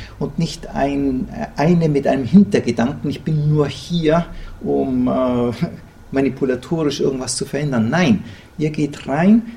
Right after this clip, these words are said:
weil ihr den Menschen liebt, wie Jesus euch geliebt hat, weil ihr mit ihnen eben Gemeinschaft haben wollt. Also betet für sie, bereitet sie vor, gebt ihnen Frieden, dann nehmt euch die Zeit, mit ihnen auch wirklich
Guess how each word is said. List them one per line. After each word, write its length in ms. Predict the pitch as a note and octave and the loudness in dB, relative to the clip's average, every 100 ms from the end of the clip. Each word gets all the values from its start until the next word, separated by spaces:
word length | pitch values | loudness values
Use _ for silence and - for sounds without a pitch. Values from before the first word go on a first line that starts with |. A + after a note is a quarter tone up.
| - | -6
weil 200 | C#3 - | -2 -2
ihr 160 | D3+ C#3+ | 0 0
den 240 | A#2+ A2+ | 2 2
Menschen 460 | A#2 G3 G3+ - D#3 | 6 6 6 4 -4
liebt, 320 | F3 G3+ - - | -2 -2 -4 -10
wie 60 | |
Jesus 540 | C3 D3+ F3 - - - | -6 -2 -2 -2 -8 0
euch 280 | D#3+ - - | 0 0 -4
geliebt 360 | G2+ F#2 - | -2 -4 -6
hat, 260 | F2+ - - | -10 -10 -12
weil 160 | C#3 B2 - | -4 -4 -2
ihr 320 | D3+ D#3 D3+ D3+ | -2 0 -2 -6
mit 140 | A#2 | -6
ihnen 400 | D3+ C3 C3+ - | -4 -4 -4 -2
eben 180 | A#2 B2 | 0 2
Gemeinschaft 480 | A2 G2+ G#2+ - - | 2 2 0 -6 -12
haben 220 | F#2 - - | -10 -10 -8
wollt. 160 | - | 0
Also 200 | C#3 - - - - - - - - - - - | 0 0 -10 -18 -20 -20 -20 -20 -20 -20 -20 0
betet 340 | G3 G#3+ G#3+ G#3 | 4 4 2 0
für 180 | G3+ | -4
sie, 320 | F#3+ G3+ G#3+ G#3+ | -4 2 2 2
bereitet 440 | - - F3+ F3 - | -4 0 0 -2 -6
sie 120 | - | -10
vor, 420 | - - E3+ A#3 - - | -8 -2 0 0 -4 -8
gebt 220 | D3+ D3 | -8 -6
ihnen 260 | C#3+ C3 A2 | -4 -2 -2
Frieden, 640 | - - C3 E3 D4 F4 - - - - - - - - - - | -4 -10 -6 -4 -6 -8 -12 -20 -20 -20 -20 -20 -20 -20 -20 -4
dann 280 | C3 C#3 C3 - | 0 0 -4 -2
nehmt 300 | C#3 D3+ - | 0 0 0
euch 160 | C3+ - | -4 -2
die 120 | A#2+ | -8
Zeit, 460 | - C3 E3 - - - - - | -4 -2 -2 -4 -16 -20 -20 -8
mit 240 | E3 C3 C#3 | -4 -4 -2
ihnen 260 | C#3 C3+ | 0 0
auch 200 | B2+ A#2+ | -2 0
wirklich 460 | C#3 C3+ C3 A#2 | 0 0 -4 -8